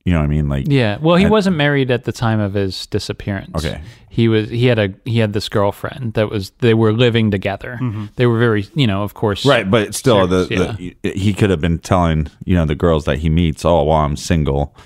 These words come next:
Speaker 2: Right.
Speaker 1: And I don't have anybody in my life," and blah, blah, blah. And then once the,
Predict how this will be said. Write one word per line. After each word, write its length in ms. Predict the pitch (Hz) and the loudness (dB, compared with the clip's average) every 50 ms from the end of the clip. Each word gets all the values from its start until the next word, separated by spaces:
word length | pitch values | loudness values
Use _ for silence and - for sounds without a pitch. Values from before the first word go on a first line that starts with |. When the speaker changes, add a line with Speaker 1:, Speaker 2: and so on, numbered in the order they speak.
| - _ - | -16 _ -2
Speaker 2:
Right. 260 | 117 113 107 107 - | 0 0 0 0 0
Speaker 1:
And 140 | - 87 87 | 0 0 2
I 100 | 85 87 | 2 2
don't 80 | 78 78 | 0 0
have 120 | 82 78 78 | 0 2 2
anybody 280 | 78 76 71 76 76 | 2 2 2 0 0
in 60 | 73 71 | 0 0
my 80 | 71 71 | 0 2
life," 440 | 80 104 110 104 98 90 85 - - | 2 2 4 4 4 2 0 0 -2
and 120 | 76 73 | -4 -2
blah, 160 | 71 73 76 | 0 -2 -2
blah, 80 | 71 65 - 113 107 98 90 85 78 73 | -2 0 0 2 2 4 2 2 0 -2
blah. 100 | - - - _ _ - | -6 -12 -20 _ _ -4
And 180 | - 85 80 78 | -2 0 0 2
then 400 | 80 76 78 80 71 57 67 67 | 2 2 2 0 0 -2 -2 0
once 360 | 80 85 82 73 - - - - _ | 0 0 0 0 -4 -10 -16 -8 _
the, 340 | 76 76 69 64 60 52 | -2 0 0 0 -2 -4